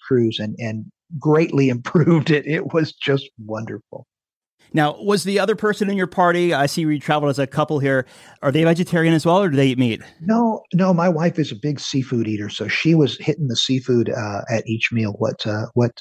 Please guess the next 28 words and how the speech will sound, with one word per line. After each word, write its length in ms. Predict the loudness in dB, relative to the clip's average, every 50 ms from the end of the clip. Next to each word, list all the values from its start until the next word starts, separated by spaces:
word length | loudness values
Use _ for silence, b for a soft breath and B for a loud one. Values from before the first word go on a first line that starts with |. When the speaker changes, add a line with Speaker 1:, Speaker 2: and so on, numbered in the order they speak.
| -20 B B B B B
Speaker 1:
what's 260 | 0 0 0 0 0
the, 320 | 0 0 0 0 0 -2 -4
the, 120 | -4 -6 -6 _
the, 400 | -4 -2 0 0 0 -2 -4 -6 -8 _ -2
the 80 | 2 4
seafood 420 | 4 6 6 4 4 4 4 4
item 320 | 4 4 4 4 4 4 2
of 180 | 2 0 -2
the 100 | -4 -4
night? 320 | -4 -4 -4 -6 -6 -8 -6
And 160 | -6 -6 -6 -6
she 220 | -4 -4 -2 -2
really 320 | 0 0 0 0 0 -2
enjoyed 500 | -4 -4 -4 -4 -2 -2 -2 -4 -6 -8 -12 _ _ _ _ _ _
all 240 | 0 2 4 4 2
of 140 | 0 -2 -2
those. 460 | -4 -4 -4 -4 -6 -8 -10 -10 -14 _ _ _ _ _
Speaker 2:
So 240 | _ -4 0 2 2
how 160 | 4 4 4
about, 460 | 2 0 -2 -4 -2 0 0 0 2
like, 180 | 0 0 0 0
the 80 | -2 -4
Blue 220 | -2 0 0 0
Iguana 320 | 0 2 0 0 0 0
Cantina 580 | -2 -2 -2 -2 -2 -4 -4 -2 -2 0 0 -2
or 140 | -2 -4 -2
Guy's 320 | -2 0 0 0 0 0
Burger? 440 | 0 2 2 4 4 2 0 -2 -4